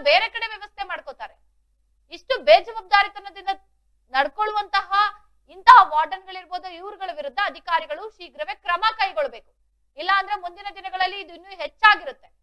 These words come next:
ಇದರಿಂದ ಎಷ್ಟೋ ವಿದ್ಯಾರ್ಥಿಗಳ ಭವಿಷ್ಯಕ್ಕ-, ಭವಿಷ್ಯಕ್ಕೆ ತೊಂದರೆ ಆಗುತ್ತೆ ಅಥವಾ ಅವರ ವಿದ್ಯಾಭ್ಯಾಸಕ್ಕೆ ತೊಂದರೆ ಆಗುತ್ತೆ.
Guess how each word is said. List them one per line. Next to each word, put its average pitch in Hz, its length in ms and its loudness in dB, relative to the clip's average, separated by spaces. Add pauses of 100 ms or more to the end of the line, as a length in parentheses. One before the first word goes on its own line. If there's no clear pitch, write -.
(300)
ಇದರಿಂದ 427 320 -12 (140)
ಎಷ್ಟೋ 415 260 -8
ವಿದ್ಯಾರ್ಥಿಗಳ 403 580 2 (500)
ಭವಿಷ್ಯಕ್ಕ-, 320 720 -10 (240)
ಭವಿಷ್ಯಕ್ಕೆ 392 500 -4
ತೊಂದರೆ 359 180 -6
ಆಗುತ್ತೆ 330 340 -4
ಅಥವಾ 330 240 -4
ಅವರ 320 140 0
ವಿದ್ಯಾಭ್ಯಾಸಕ್ಕೆ 403 600 -4
ತೊಂದರೆ 285 320 -10
ಆಗುತ್ತೆ. - 380 -14